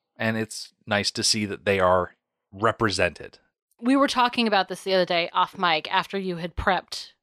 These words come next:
Speaker 2: the deep dive for John Fleck. And you pointed out that there was a decent number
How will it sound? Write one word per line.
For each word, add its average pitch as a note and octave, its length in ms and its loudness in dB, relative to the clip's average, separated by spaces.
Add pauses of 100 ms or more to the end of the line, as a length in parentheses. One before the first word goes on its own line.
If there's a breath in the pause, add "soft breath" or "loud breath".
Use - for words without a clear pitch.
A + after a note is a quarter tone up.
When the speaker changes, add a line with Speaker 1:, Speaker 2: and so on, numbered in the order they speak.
(220)
Speaker 2:
the G3 140 -2
deep G3 260 -6
dive D#3 460 0
for D3+ 560 0 (100)
John F#3+ 260 2
Fleck. - 400 -2 (720 soft breath)
And A3 160 4
you G#3+ 100 0
pointed A3 440 0
out G#3+ 480 2 (280)
that F#3+ 240 0
there G#3+ 120 2
was A3 140 2
a A3 60 -4
decent A3+ 460 0
number G3 600 0